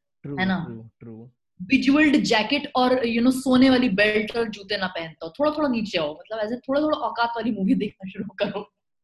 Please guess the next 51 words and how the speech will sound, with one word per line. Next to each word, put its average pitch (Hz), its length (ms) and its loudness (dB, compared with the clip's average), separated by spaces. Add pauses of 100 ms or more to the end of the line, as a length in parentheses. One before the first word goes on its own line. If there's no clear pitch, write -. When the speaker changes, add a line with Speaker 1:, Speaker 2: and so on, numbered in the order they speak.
(400)
Speaker 1:
हाँ, 208 300 6
क्योंकि 160 220 4
Speaker 2:
और 214 80 8
Speaker 1:
वो 214 60 10
रिलेटिवली 160 560 8
फैक्टर 160 360 4
है 147 100 10
ही 131 80 6
ना, 120 140 4
कि 127 120 2
मतलब, 131 240 4
आपको 135 200 4
जो 151 100 8
बचपन 135 380 4
से 156 100 6
नॉर्मल 127 380 4
सी 143 120 2
बताया, 120 400 0 (480)
लोगों 139 160 6
को 160 140 2
वही 139 220 8
Speaker 2:
हाँ। 156 80 4
Speaker 1:
देखना 117 280 4
है, - 180 -10 (340)
कि 165 260 -6 (140)
आप, 135 340 0 (120)
आप 135 180 0
ही 156 60 2
वही 131 180 2
बताओ 120 200 -2
कि 135 120 -2
मतलब, 135 180 2
उड़ान 127 480 2
देखने 135 280 2
के 139 60 0
बाद 135 180 0
कोई 139 440 -4
नॉर्मल 123 340 0
तो 143 60 0
फील 135 220 0
नहीं 131 160 2
करेगा, 117 240 -2
क्योंकि 131 220 -8
उसने 135 180 -8
अपने 143 140 -6
बाप 120 360 -2
को 143 80 -4
चाटा 123 300 -2
मार 113 220 -2
दिया 117 160 -6
सीधा। 110 320 -10